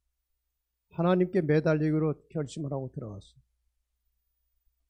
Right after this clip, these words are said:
아침마다 이렇게 하나님 말씀을 들으면서 자기가 왜 병에 걸렸는지 깨닫기 시작했어요.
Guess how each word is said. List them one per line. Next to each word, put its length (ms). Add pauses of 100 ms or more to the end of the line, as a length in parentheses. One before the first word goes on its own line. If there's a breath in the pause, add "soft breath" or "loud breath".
(1300)
아침마다 920
이렇게 320
하나님 500
말씀을 460
들으면서 760 (1300)
자기가 320
왜 360
병에 320
걸렸는지 760 (1300)
깨닫기 380
시작했어요. 520